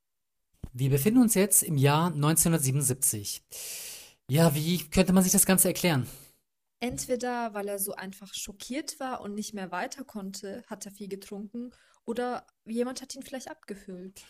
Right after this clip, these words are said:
Speaker 1: Ich muss sagen, bis zu dem Standpunkt kann man das auch nicht genau erklären. Das Ganze wird als Autounfall abgelegt und ja, Mary und seine Schwester kehren zurück und irgendwie vergehen dann noch plötzlich ja mehrere Jahre. Möchtest du vielleicht wissen, wie es jetzt Mary,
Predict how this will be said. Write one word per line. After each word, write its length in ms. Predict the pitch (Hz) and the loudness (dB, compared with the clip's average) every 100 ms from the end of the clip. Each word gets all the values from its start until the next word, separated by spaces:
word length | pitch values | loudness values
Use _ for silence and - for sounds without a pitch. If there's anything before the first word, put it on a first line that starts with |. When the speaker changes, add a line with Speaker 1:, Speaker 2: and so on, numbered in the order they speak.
| _ _ _ _ - | _ _ _ _ -6
Speaker 1:
Ich 140 | 151 | 0
muss 160 | 180 190 | 2 6
sagen, 240 | 214 220 | 6 6
bis 120 | 190 | 4
zu 120 | - 208 | 4 4
dem 100 | 202 | 4
Standpunkt 760 | - 208 240 220 240 - - | 4 2 2 0 0 -2 -10
kann 100 | - | -4
man 80 | 175 | 0
das 100 | 175 | 0
auch 140 | 170 170 | 0 -2
nicht 160 | 175 | 0
genau 240 | 165 160 165 | 0 0 -2
erklären. 480 | 135 127 107 110 _ _ _ _ _ - | -2 -2 -4 -8 _ _ _ _ _ 2
Das 140 | 127 | 6
Ganze 360 | 196 247 247 180 | 6 8 6 6
wird 100 | 175 | 4
als 140 | 165 | 2
Autounfall 420 | 175 185 165 135 | 2 2 2 0
abgelegt 800 | 147 - 220 202 226 226 - - _ _ _ _ _ | -2 0 4 4 4 0 -8 -8 _ _ _ _ _
und 180 | - 165 | -2 2
ja, 320 | 170 160 147 139 | 6 6 4 2
Mary 460 | 151 185 208 208 | 4 6 6 6
und 80 | 175 | 4
seine 220 | 143 151 | 2 4
Schwester 480 | 139 185 185 - 185 | 4 4 4 4 2
kehren 260 | 185 147 139 | 2 2 2
zurück 420 | - 143 226 - - _ _ _ _ _ _ _ _ _ _ | 4 4 2 -2 -16 _ _ _ _ _ _ _ _ _ _
und 160 | 190 220 | 2 6
irgendwie 220 | 233 240 | 6 8
vergehen 260 | 208 202 | 8 8
dann 80 | 202 | 6
noch 100 | 190 | 4
plötzlich 460 | - 185 - 185 - | 2 2 2 2 2
ja 180 | 147 135 | 4 4
mehrere 340 | 147 151 156 | 4 4 2
Jahre. 500 | 147 120 117 104 98 - _ - _ _ _ _ _ - | 2 2 0 -4 -8 -16 _ -20 _ _ _ _ _ -8
Möchtest 400 | 113 170 226 262 | 2 4 4 4
du 60 | 226 | 4
vielleicht 220 | 214 165 | 4 4
wissen, 300 | 175 - 165 | 4 4 4
wie 100 | 170 | 4
es 100 | - | 2
jetzt 220 | 170 - | 2 0
Mary, 360 | 143 147 135 | 2 2 2